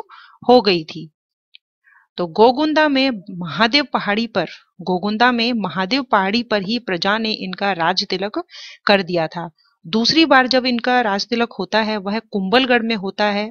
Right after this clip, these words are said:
और इसमें जो मारवाड़ के चंद्रसेन थे, वो भी शामिल हो जाते हैं। और यहाँ पर देखिए, जब गोगुंदा में इनका राज तिलक होता है, तो कृष्णदास चुंडावत, कृष्णदास चुंडावत ने प्रताप की कमर पे कटार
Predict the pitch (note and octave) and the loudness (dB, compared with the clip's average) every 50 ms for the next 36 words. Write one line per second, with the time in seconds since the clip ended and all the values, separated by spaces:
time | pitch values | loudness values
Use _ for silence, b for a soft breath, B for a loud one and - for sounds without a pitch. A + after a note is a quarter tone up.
0 | - _ - F#3 F3+ F#3+ - - A#3 A#3+ - - C4+ B3+ A#3 A3+ A#3 A#3 A#3 B | -10 _ -2 0 0 0 0 -2 -4 -4 -4 -4 -4 -2 -2 -2 -2 -4 -6 B
1 | B B B B B - E3 D#3 D3 - G#3+ G#3 F#3+ F3+ F3 E3+ E3 G3+ A3 A#3+ | B B B B B -12 -10 -6 -2 0 0 2 2 2 2 2 2 2 0 0
2 | A#3 - A#3+ - - G#3 F#3+ F3+ G3 G#3 - - C4+ C4 - A3+ A3 F#3+ F#3+ G3 | 0 -4 -4 -4 -2 -2 -2 -2 -2 -2 0 0 0 0 0 -2 -2 -2 -4 -4
3 | F#3 A3+ G3 F3+ - F3+ F3 G3 B3+ E4 - _ _ _ _ - G3+ F3+ F3+ D#3+ | -2 0 2 2 2 0 0 -2 -2 -4 -4 _ _ _ _ 2 2 4 2 0
4 | D3+ - - E3 E3 E3 E3 E3 - B B B B B B B - F#3 G3 G3+ | -2 -4 -8 -10 -10 -10 -12 -14 -16 B B B B B B B 4 4 4 4
5 | D#3+ - - G3+ G3 F#3 F3 B3 C4+ B3+ - B3 A#3+ A3 A3 A3+ - - B3 A3 | 2 -2 -2 0 0 2 2 2 2 4 4 2 2 2 -2 -2 -2 0 0 0
6 | A#3+ G#3+ F3+ - G3 F#3+ F#3 G3+ G#3 A3 G#3+ B3 B3+ B3+ B3 A#3+ A#3 A3+ - A#3 | 0 0 2 2 2 2 2 0 0 2 2 2 2 2 2 0 0 0 -2 -2
7 | A3 G#3 F#3+ F#3+ - - A3+ A3+ A3+ - - G3 F#3+ - A3 A3+ A3+ G#3+ G#3+ A3 | 0 0 -2 -2 -2 -2 -2 -2 -2 -4 -6 -10 -4 0 0 2 2 0 -2 -4
8 | A3 - _ G#3 G3 - - - C#4+ C#4 - D4 D4 D4 B3+ A#3 A3+ G#3+ A3 G#3+ | -6 -8 _ -8 -8 -4 -2 0 2 2 2 2 0 -2 0 0 0 0 0 -2
9 | - B3 - _ - - G3+ G3 F3+ F3+ E3+ E3 D#3+ D#3 - - _ _ _ _ | -4 -8 -8 _ -6 -4 -4 -2 0 0 -2 -2 -4 -8 -14 -18 _ _ _ _
10 | _ _ - B3 C4 - - D4 D#4 C#4+ B3 A#3 A#3+ B3 A#3+ - B3 A#3+ A3+ A3 | _ _ -2 0 0 0 2 2 2 4 4 4 4 2 0 -2 -2 0 0 0
11 | A#3 A#3+ D4 D4+ - C4 B3+ B3+ B3+ - G#3 F#3+ - - G#3 A#3+ B3 - - A#3 | 2 2 0 0 0 0 -2 -2 -2 -2 -4 -4 -2 -2 -2 -2 -2 -4 -6 -6
12 | A3 - G#3+ G#3 G#3 G#3 G#3 - A3+ A3 - - E3+ E3 F3+ F3 G3+ D4 G4+ | -6 -6 -4 -4 -4 -4 -4 -6 -8 -8 -6 -6 -6 -4 -2 -2 -2 -2 -4